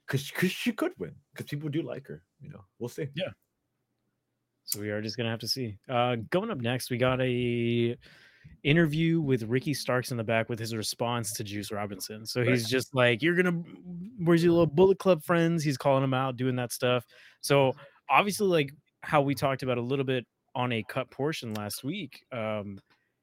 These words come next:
Speaker 2: where's the Bullet Club for, for Juice? Um, are they gonna acknowledge that? Are they gonna help him out? Forbidden Door is coming up, so maybe, hey, Forbidden Door in June. I don't know, but we're gonna see. Ricky's just calling him out, saying, like, "Come on,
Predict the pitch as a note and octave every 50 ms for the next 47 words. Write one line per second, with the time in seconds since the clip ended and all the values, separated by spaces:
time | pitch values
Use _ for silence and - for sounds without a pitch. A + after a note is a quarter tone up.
0 | _ _ _ _ _ _ _ _ _ _ A#2+ G#2+ F#2+ A2 A2+ A#2 A#2+ A2 B2 A2
1 | C3 D#3 F3 F3 - - C3+ B2 A#2+ A#2 A#2 A#2+ B2 _ - - - A#2+ A2+ A2
2 | A2 A2 A#2 - - _ _ _ A#2 G2+ - - A#2 G2+ G2+ B2+ D#3+ F#3+ F3 D#3
3 | - - - - - - A2+ A2+ A2 A2 G#2+ G#2+ G#2 G#2+ G#2 A2+ - - B2+ A#2
4 | A#2 A2+ A2+ A2 A2 A2 G#2 A2 A#2+ A#2+ A#2+ A#2+ A2 A#2+ B2 A#2+ A2+ A2+ G#2+ G#2
5 | G#2 G2+ G2+ G#2+ - A2+ A2+ A2 G#2+ A2+ A2+ - - A2 A#2 B2+ B2+ B2 B2 B2+
6 | C3+ C3 - - C#3 B2+ B2 B2 B2 A#2 - - A2 G2+ A2 C3+ D#3 E3 E3 D3+
7 | C#3 B2+ B2 A#2+ B2 C#3+ C#3 C3 - C3 A#2 C3 B2+ B2+ B2 C3+ C#3 C3+ B2+ A#2
8 | A2 A#2+ E3 G#3 A#3 A3+ G#3 G3 F#3+ F#3 F#3 F#3 - _ - - - _ _ _
9 | - - A2 G#2+ A#2 A#2+ C3 D3+ F3 F#3+ F#3 F3 E3 D#3 D3 C#3+ C3+ C3+ C3+ C#3+
10 | D3 _ _ - A2+ A#2 A2+ G#2+ - _ _ - C3 C#3+ D#3+ D#3 C3+ - C#3+ C#3
11 | C#3 C3+ B2+ - _ _ _ - B2+ C#3 C3 B2+ A#2+ B2 C3 - - B2 A#2 A2+
12 | A2 G#2 G#2 G#2 G#2 G#2 - - - A2 A2 G#2+ G2+ G2+ G2 - - A#2 A2+ A2+
13 | A2+ A2+ A2+ A2 A2